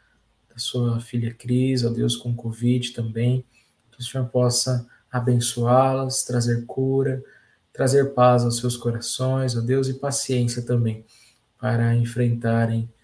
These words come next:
esta doença. Ó Deus, as abençoe e as conduza em todo momento, pedimos. Pedimos, ó Deus, que o Senhor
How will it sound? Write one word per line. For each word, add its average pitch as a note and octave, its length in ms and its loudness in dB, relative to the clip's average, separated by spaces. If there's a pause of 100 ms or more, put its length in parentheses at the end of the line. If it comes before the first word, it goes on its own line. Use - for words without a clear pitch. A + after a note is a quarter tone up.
(380)
esta A#2 540 0
doença. A2+ 640 0 (280)
Ó A2 60 -10
Deus, - 540 -12 (200)
as A#2+ 160 0
abençoe C3 720 0
e B2 80 2
as A#2+ 140 0
conduza A#2+ 440 0
em A2+ 60 0
todo A#2 280 -2
momento, A2+ 480 -2
pedimos. A2 720 -8 (460)
Pedimos, A#2 760 0
ó A#2+ 40 -6
Deus, B2+ 460 2
que - 140 -4
o B2 40 0
Senhor A#2 520 2